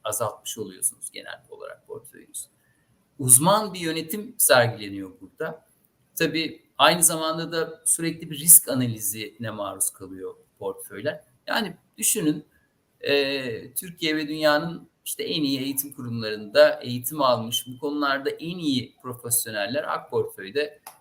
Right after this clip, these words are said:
sizin için yatırımlarınıza göz kulak oluyor. Yani bütün bunlar tabii ki hisse senedi yatırımını yatırım fonuyla yapmak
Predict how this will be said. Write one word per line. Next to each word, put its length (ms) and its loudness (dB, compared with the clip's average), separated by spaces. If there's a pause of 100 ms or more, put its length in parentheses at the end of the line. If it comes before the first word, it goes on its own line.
sizin 380 0
için 220 -6
yatırımlarınıza 1000 2 (140)
göz 240 2
kulak 320 -8
oluyor. 360 -8 (240)
Yani 180 -2
bütün 260 -2
bunlar 280 0
tabii 300 -8
ki 400 -6
hisse 160 -2
senedi 340 -2
yatırımını 480 -8
yatırım 340 -8
fonuyla 400 -2
yapmak 520 -2